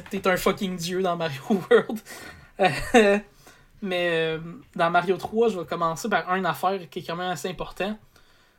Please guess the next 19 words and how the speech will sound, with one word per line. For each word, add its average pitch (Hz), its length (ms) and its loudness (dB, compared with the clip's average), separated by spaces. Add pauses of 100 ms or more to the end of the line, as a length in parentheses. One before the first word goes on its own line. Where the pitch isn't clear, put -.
(140)
Euh, 165 100 -4
Mario, 165 300 -2
il 196 100 2
a 170 60 0
gardé 165 260 -2
son, 170 360 -8
son 170 180 -8
habileté 165 320 -4
pour, 175 220 -4
euh, 160 260 -2
attraper 156 320 -4
les 165 160 -8
choses 190 340 -4
puis - 140 -16
les 156 180 -8
lancer 156 360 -6
comme 165 180 -6
qu'il 165 180 -12
veut. 226 180 -6